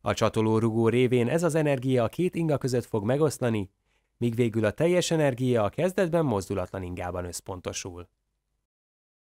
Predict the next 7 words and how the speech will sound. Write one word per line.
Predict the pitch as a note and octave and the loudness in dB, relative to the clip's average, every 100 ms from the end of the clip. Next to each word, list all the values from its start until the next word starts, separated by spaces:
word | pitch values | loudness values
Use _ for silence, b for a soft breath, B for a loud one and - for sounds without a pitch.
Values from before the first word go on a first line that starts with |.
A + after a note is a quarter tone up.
| - | -6
Az | A2+ | -4
ingákat | D3+ A3 G3+ E3+ D#3 | 0 2 2 2 0
tovább | - A2 G#2+ | 0 2 2
vizsgálva | G#2+ G#2+ A#2 A2 G#2 | 2 -2 2 2 4
a | G#2 | 2
szerepek | - E3 B2 G#2 | 2 0 0 -2
felcserélődnek | - D#3 - E3+ D3 B2+ A2 G#2 F#2+ | 0 -2 0 0 2 0 0 0 -2